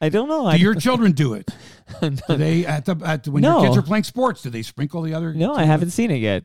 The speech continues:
Speaker 1: Uh, it hasn't caught
Speaker 2: And
Speaker 1: on
Speaker 2: hopef-,
Speaker 1: yet.
Speaker 2: and hopefully it never will.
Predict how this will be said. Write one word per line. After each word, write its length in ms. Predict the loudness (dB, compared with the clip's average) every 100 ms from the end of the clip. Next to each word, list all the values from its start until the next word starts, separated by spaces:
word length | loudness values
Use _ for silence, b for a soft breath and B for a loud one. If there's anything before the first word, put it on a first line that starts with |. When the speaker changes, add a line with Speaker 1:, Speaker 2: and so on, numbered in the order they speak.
| -8
Speaker 1:
Uh, 40 | -8
it 220 | -4 0
hasn't 280 | -2 -4 -6
caught 140 | -2
Speaker 2:
And 80 | 0
Speaker 1:
on 120 | 0
Speaker 2:
hopef-, 40 | -2
Speaker 1:
yet. 80 | -4
Speaker 2:
and 100 | -4
hopefully 320 | -6 -8 -10
it 80 | -8
never 240 | -10 -10
will. 300 | -12 -16 -20